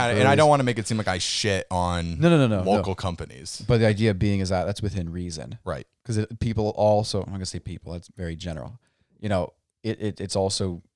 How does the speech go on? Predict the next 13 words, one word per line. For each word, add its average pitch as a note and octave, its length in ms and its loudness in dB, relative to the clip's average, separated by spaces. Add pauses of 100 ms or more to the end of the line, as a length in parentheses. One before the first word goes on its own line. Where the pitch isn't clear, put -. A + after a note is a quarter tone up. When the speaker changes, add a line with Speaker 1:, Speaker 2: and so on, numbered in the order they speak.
(160)
Speaker 1:
very B2+ 340 2
easy G#2 480 -2
to F#2 120 -4 (120)
take G#2+ 220 -4
for G2+ 120 -8
granted F2 400 -6 (300)
how G#2 340 -2
accessible F2 680 -6
everything E2+ 420 -10
is - 180 -14
to - 140 -12
us. - 180 -12 (220)
Speaker 2:
Yeah. - 120 -8